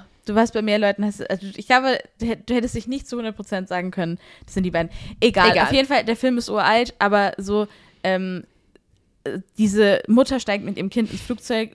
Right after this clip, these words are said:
Speaker 1: das Kind mal so ein Herz auf die Scheibe und Theresa war so, wetten
Speaker 2: Ah, du spoilerst jetzt einfach? Okay.
Speaker 1: Ja, und war so, wetten, die wollen ihr einreden, dass ihr Kind nicht existiert und dann atmet sie gegen die Scheibe und das Herz darf auch und sie ist so, ah, mein Kind war tatsächlich da, das, so wird's ausgehen.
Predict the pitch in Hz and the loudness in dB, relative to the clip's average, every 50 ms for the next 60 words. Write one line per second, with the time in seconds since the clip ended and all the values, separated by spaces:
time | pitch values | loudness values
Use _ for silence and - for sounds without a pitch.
0 | _ _ 214 196 190 - - 233 226 208 - 190 190 196 202 202 185 190 196 196 | _ _ -12 -12 -12 -6 -4 -4 -4 -2 -2 -2 -2 -2 -2 -2 -2 -2 0 0
1 | 214 214 214 - 185 - 196 185 - 208 190 190 175 175 190 - 214 190 202 202 | 0 -2 -2 -4 -8 -8 -8 -8 -4 -2 -2 0 0 -2 -2 -2 -2 -2 -2 -2
2 | 190 190 180 180 180 180 185 185 190 - - - - - - - _ _ _ _ | 0 0 0 0 0 0 0 -2 -2 -4 -14 -20 -20 -20 -20 -20 _ _ _ _
3 | _ _ _ 220 226 226 - - 233 226 220 220 - 220 208 208 208 196 196 185 | _ _ _ -2 -2 2 2 2 4 4 0 2 6 6 8 8 6 4 2 -2
4 | 175 185 175 170 185 202 214 - _ _ _ _ - 240 220 190 175 - - 208 | 0 0 0 0 0 -2 -2 -4 _ _ _ _ 2 6 6 6 4 4 0 0
5 | 214 220 202 208 202 214 202 - 220 226 202 208 196 202 202 214 214 202 208 208 | 2 2 0 2 2 2 0 2 -4 -4 -4 -4 -2 -2 -2 0 0 -2 -2 0
6 | 202 - - 196 214 208 214 220 208 214 202 214 - 202 202 - 226 202 226 - | 0 0 0 -2 -2 -2 -4 -4 -4 -4 -4 -6 -6 -8 -4 -4 -4 -4 -4 -10
7 | - 196 - - 202 - - - 247 220 202 214 208 196 160 175 190 - 202 - | -10 -12 -10 -10 -12 -10 -6 -6 -6 -4 -2 -2 -2 0 0 0 0 -2 -4 -4
8 | - 190 190 196 190 190 185 - 214 202 202 208 202 190 - - 202 202 - 208 | -6 -6 -4 -4 -4 -4 -4 -2 -4 -2 -2 -2 -4 -4 -4 -4 -6 -4 -4 -8
9 | 208 202 196 185 196 190 190 196 202 - 202 - 185 190 196 185 180 - 196 190 | -6 -6 -6 -6 -4 -4 -4 -4 -6 -6 -4 -4 -2 -2 -2 -4 -4 -6 -6 -6
10 | 190 - 196 185 - 190 - 214 214 - 247 233 254 254 - 202 - - - 208 | -6 -6 -6 -6 -6 -8 -8 -8 -6 -2 0 0 0 0 -2 -6 -12 -16 -16 -16
11 | 208 - 220 202 202 208 196 196 202 - - 180 - - 180 | -16 -14 -8 -6 -4 -4 -2 -4 -4 -6 -6 -8 -6 -6 -8